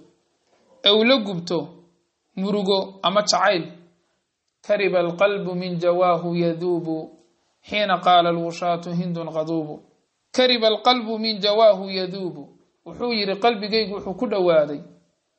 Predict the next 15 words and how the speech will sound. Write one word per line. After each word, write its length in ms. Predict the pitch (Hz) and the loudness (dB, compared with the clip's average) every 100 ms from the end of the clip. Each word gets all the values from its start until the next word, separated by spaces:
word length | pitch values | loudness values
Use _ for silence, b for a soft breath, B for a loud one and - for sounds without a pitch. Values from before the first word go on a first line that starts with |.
| _ - | _ -12
murugo 380 | 190 214 214 240 | -6 -2 2 2
daraaddeed 1000 | 202 202 208 226 190 185 175 170 170 | 4 6 8 6 2 -4 -4 -6 -12
inuu 200 | 214 196 | -12 -10
dhalaalo. 540 | 170 165 165 160 160 156 165 - _ | -4 0 0 0 0 -2 -8 -20 _
Xiina 320 | - 208 185 | -10 -8 -6
qaala 260 | 175 175 185 | 0 2 2
alwushaatu 540 | 190 175 170 185 185 185 | -2 -6 -2 0 0 -4
hindun 360 | 190 175 170 | -8 -6 -4
qaduuban." 440 | 165 160 170 160 143 - | -4 -2 -2 -4 -8 -8
Markay 260 | 190 202 | -6 -4
ugu 140 | 208 226 | -4 -2
yidhaahdeen, 520 | 196 175 185 202 147 - _ _ _ _ _ | 2 4 2 0 -6 -12 _ _ _ _ _
kuwii 240 | - 226 226 | -6 -2 0
diradiraalaha 800 | 190 190 180 185 180 214 190 160 | 2 0 2 4 4 6 6 4
ahaa, 320 | 160 143 131 | 2 -2 -2